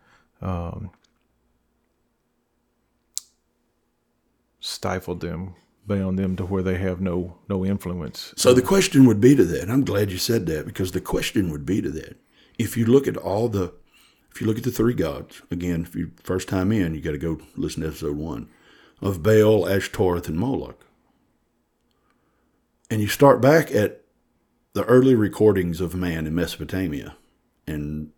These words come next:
Speaker 2: read all of that, their influences, run that through the New Testament, the Old Testament, then the New Testament, and to now. If they are indeed bound, powerless, false gods, why are we indeed dealing with the exact same things now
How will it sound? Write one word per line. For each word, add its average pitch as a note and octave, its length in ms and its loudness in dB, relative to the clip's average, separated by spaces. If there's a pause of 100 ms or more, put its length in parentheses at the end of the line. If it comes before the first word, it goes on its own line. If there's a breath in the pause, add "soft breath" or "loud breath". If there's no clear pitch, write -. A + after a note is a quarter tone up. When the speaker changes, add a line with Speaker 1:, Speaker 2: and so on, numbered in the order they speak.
Speaker 2:
read E2+ 260 -4
all F#2 180 2
of F2 80 -2
that, - 260 -6 (440)
their C#2+ 180 -6
influences, D#2+ 720 -6 (360)
run D#2 180 -6
that E2+ 140 -2
through G2 120 -2
the E2+ 80 -4
New D#2+ 160 -2
Testament, D2 440 -8
the D2 60 -4
Old E2 180 -4
Testament, - 400 -10
then D2 140 -8
the C#2+ 60 -8
New E2+ 160 -4
Testament, - 540 -10
and D2 160 -10
to C#2+ 100 -10
now. F#2+ 400 -6 (960 soft breath)
If C#3+ 200 8
they A#2 160 4
are F#2 180 0
indeed E2 400 -6 (260)
bound, D2+ 680 -6 (800 soft breath)
powerless, D#2+ 800 -4
false - 440 -6
gods, D#2+ 580 -6 (760 soft breath)
why F3+ 400 8
are A2 140 4
we G#2 200 2
indeed G2 440 0
dealing F2+ 400 -2
with G2+ 180 -2
the F2+ 180 2
exact F#2 440 0
same A#2 340 0
things F#2+ 400 -2
now F2+ 440 -2